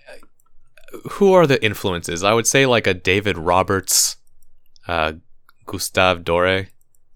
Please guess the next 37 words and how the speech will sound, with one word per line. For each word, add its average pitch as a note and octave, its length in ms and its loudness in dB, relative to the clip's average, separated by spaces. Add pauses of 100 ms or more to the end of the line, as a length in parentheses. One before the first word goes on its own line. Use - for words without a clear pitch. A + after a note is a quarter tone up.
(240)
I G2 60 -2
would F#2 160 -2
say F#2+ 180 2
are, G2 100 2
like, F2+ 180 -4
the F#2 80 -8
closest - 420 -6
influence G2+ 420 -6
to - 80 -12
this E2+ 140 -8
game's F2 280 -4
art F2 180 -4
style. A2+ 420 0 (680)
Um, E2+ 680 -2 (1080)
yeah, E2 320 0
like, E2 180 -4
kind A#2 160 0
of A2+ 80 -4
like, F#2+ 260 2
it, A2+ 160 -2
it's C3+ 140 -2
kind D#3+ 180 2
of D3 80 0
like C#3+ 140 0
a - 40 -14
combination A2 680 0
of, F2+ 180 -4
like, E2+ 260 0 (220)
wood G2+ 160 2
engraving F#2+ 640 -2
styles. F#2 540 0
I A2 80 -2
would D3+ 100 0
say, A#2 100 0
like, F2 140 -6
that's, - 120 -16
that's - 340 -8